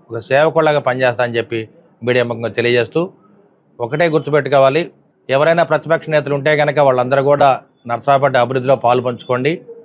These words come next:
అందరం కూడా కలిసి పనిచేసి రాజకీయాలకు అతీతంగా నర్సాపేట పట్టణాన్ని అభివృద్ధి చేసుకుందామని చెప్పి మీడియా ముఖంగా తెలియజేస్తూ మరొకసారి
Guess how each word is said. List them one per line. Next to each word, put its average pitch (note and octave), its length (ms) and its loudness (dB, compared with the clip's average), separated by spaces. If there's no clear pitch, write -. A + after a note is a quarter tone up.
అందరం C#3+ 240 0
కూడా D#3+ 160 2
కలిసి C#3 320 -2
పనిచేసి C#3 600 0
రాజకీయాలకు C3+ 580 0
అతీతంగా D3+ 580 0
నర్సాపేట C#3 500 0
పట్టణాన్ని B2+ 380 0
అభివృద్ధి C3 320 -2
చేసుకుందామని B2 480 -4
చెప్పి A2+ 340 -6
మీడియా B2 220 0
ముఖంగా A2+ 240 -8
తెలియజేస్తూ A#2+ 600 -2
మరొకసారి A#2+ 720 0